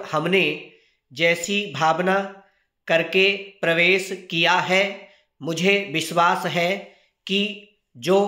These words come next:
भावना भीतर होगी हम भी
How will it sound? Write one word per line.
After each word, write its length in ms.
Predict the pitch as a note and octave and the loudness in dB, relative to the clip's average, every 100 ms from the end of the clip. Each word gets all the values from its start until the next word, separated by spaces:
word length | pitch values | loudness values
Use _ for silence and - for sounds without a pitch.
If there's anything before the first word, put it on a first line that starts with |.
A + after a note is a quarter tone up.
| D#3+ | -2
भावना 440 | C3+ D#3+ E3+ F#3+ G#3 G#3 - - _ _ - | 0 0 2 2 2 -2 -14 -20 _ _ -14
भीतर 460 | B2+ E3+ F3+ G3 F#3+ | -4 -4 2 2 2
होगी 360 | D#3+ D#3 F3+ G3 G3 - _ _ _ - | -2 0 0 -2 -4 -14 _ _ _ -4
हम 300 | E3 G3 G#3 - | -2 0 -4 -8
भी 240 | C3 E3 | -6 -2